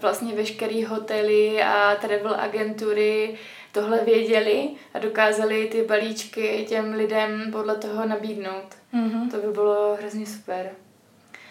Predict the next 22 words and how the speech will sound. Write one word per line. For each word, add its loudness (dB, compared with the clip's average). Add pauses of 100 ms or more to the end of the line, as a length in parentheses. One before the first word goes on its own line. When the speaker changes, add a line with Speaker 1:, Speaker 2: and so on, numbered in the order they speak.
(120)
Speaker 1:
Mně 0
právě 8
přijde, -2
že 2
u 0
toho 6
cestování 4
je 6 (420)
jedna 6
z -2
věcí, 0
kdy 0
mi 2
nepřijde 2
v -4
pohodě 2
žít -6
jenom 2
podle 6
sebe, 2 (380)
protože 4 (560)
musíme 0